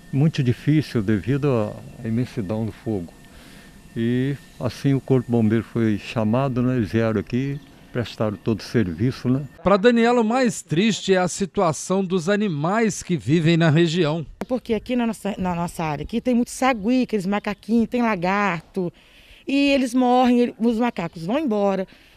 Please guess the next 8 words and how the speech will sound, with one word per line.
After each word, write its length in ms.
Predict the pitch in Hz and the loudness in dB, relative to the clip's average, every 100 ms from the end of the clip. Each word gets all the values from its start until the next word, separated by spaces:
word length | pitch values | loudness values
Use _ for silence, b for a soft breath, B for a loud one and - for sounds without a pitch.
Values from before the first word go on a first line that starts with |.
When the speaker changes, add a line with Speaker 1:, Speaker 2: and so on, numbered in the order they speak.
| b | b
Speaker 3:
os, 560 | 262 285 269 254 - - - | 0 2 2 0 -4 -10 -2
os 160 | 247 | 0
lagartos 420 | 233 226 175 175 | 2 2 0 -2
aparecem 340 | 180 175 175 180 | -4 -4 -6 -6
tudo 240 | 247 240 | -6 -4
morto, 760 | 294 226 208 208 - - 202 180 b b b b | 2 4 4 2 0 -6 -6 -6 b b b b
os 120 | - | -10
cavalos, 760 | - 214 170 208 220 202 190 | -2 0 2 2 4 4 0